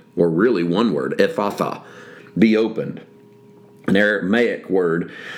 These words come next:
which Mark translates again. And here comes the miracle that's obvious and the miracle that's less obvious. The miracle that's obvious, immediately his ears were opened. The less obvious miracle,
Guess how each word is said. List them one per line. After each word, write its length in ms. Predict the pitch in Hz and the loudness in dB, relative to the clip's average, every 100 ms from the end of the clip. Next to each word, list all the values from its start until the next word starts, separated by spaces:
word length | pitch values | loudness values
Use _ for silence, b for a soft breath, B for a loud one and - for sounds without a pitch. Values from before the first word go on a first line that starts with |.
| B | B
which 260 | 101 98 | 0 2
Mark 340 | 104 104 104 - | 2 2 0 -2
translates 680 | 117 98 92 90 87 82 B B B B - | 0 0 0 0 0 -2 B B B B -2
again. 280 | - 202 - | 2 2 0
And 120 | - | 2
here 220 | 165 214 | 2 2
comes 880 | - 196 156 147 139 - - - - - - - | 0 0 2 -2 -2 -4 -6 -10 -20 -20 -20 -2
the 80 | 107 | 2
miracle 540 | 110 131 165 180 170 | 4 2 2 2 0
that's 180 | 123 120 | 0 0
obvious 680 | 147 165 160 131 107 110 - | 0 0 0 0 0 -2 -2
and 160 | 123 123 | 0 2
the 40 | |
miracle 520 | 120 135 139 135 131 | 2 2 2 0 0
that's 300 | 113 117 - | 0 -2 0
less 320 | 113 147 165 131 | 0 2 2 0
obvious. 840 | 90 73 71 - - - - - - - - - - - - | -2 -2 -4 -4 -4 -6 -8 -12 -20 -20 -20 -20 -20 -20 0
The 60 | 104 | 2
miracle 380 | 135 175 175 | 4 2 0
that's 160 | 135 - | -2 0
obvious, 520 | 151 185 165 110 101 | 0 0 0 0 0
immediately 440 | 113 147 165 131 127 | 2 2 2 2 2
his 140 | 113 | 2
ears 240 | 170 202 | 2 2
were 140 | 139 104 | 2 2
opened. 420 | 90 - - - - - - _ B B B B B B B B - - - | 0 -4 -10 -12 -20 -20 -20 _ B B B B B B B B -20 -20 -2
The 100 | 98 | 2
less 240 | 123 220 | 2 2
obvious 420 | 165 123 95 87 101 | 0 0 0 -2 0
miracle, 560 | 90 82 76 107 139 | 0 0 0 -2 -4